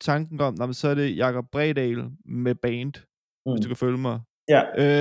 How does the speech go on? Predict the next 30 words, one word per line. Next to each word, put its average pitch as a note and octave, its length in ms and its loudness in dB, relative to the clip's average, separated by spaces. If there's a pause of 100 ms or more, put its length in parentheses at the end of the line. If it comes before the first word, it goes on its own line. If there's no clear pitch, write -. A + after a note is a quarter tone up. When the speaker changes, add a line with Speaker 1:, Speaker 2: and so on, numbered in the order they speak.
(340)
Speaker 1:
Øhm, B2+ 360 -4 (180)
og C3+ 60 -2 (140)
det, F3+ 300 2
det E3+ 80 -8
synes E3+ 200 -4
jeg D#3+ 80 0
overhovedet C#3 480 0
ikke, - 200 -12 (640)
at C3+ 160 -2
Speaker 2:
Nej. A2+ 180 -2 (260)
Speaker 1:
det, C3+ 400 2
det C#3 100 0
lyder C3 220 -2
som, C3 240 -2
eller C3 160 -2
man B2 160 -4
får D3 240 2
ikke D3+ 140 -4
en E3 60 -8
følelse D#3 580 -2
af, C3 80 0
at A#2 260 -4
det B2 100 0
er B2 40 -2
sådan, A#2+ 400 -6 (920)
en C3 100 2
forsanger, C#3 600 0
og A2 140 -6
så B2 360 -2
et A#2+ 240 -6